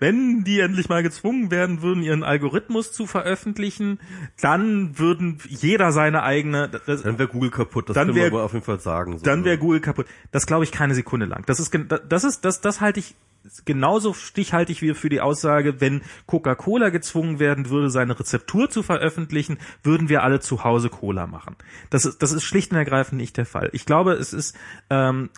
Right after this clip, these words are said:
Speaker 1: Google ist, was die, was die Qualität der Algorithmen angeht, sind sie vielleicht ein bisschen besser als andere Suchmaschinen, aber nicht irre viel besser. Ähm,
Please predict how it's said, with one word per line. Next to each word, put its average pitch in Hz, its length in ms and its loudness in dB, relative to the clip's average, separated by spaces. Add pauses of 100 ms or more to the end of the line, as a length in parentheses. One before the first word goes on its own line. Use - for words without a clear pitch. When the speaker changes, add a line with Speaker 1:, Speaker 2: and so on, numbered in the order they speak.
(160)
Speaker 1:
Google 185 360 2
ist, - 420 -4
was - 280 -2
die, 110 280 -8
was 120 180 -4
die 98 140 -10
Qualität 110 640 -4
der 190 160 0
Algorithmen 139 400 0
angeht, 113 320 -2
sind 135 160 -2
sie - 80 -8
vielleicht 123 500 2
ein 107 120 -6
bisschen 220 600 0
besser 139 540 0
als 101 260 -4
andere 107 300 -2
Suchmaschinen, 123 560 -6
aber 131 180 2
nicht 131 220 -4
irre 127 180 -2
viel - 220 -10
besser. - 320 -10 (580)
Ähm, 147 300 2